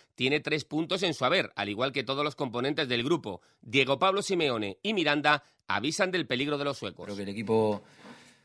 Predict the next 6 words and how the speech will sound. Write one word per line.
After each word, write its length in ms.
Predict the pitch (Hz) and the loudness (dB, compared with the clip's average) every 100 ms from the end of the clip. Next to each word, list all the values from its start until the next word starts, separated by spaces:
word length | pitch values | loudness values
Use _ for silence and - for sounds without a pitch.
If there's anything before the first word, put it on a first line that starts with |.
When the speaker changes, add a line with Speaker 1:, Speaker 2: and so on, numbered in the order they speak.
| _ - | _ -6
Speaker 2:
del 200 | 101 110 | -2 4
Malmö, 600 | 127 139 139 143 143 - 95 | 4 6 6 4 0 -14 -4
eh, 240 | 98 98 | 0 0
tiene 180 | 101 113 | 0 0
una 140 | 110 107 | 2 2
virtud 540 | 117 107 147 156 | 0 -2 -2 -2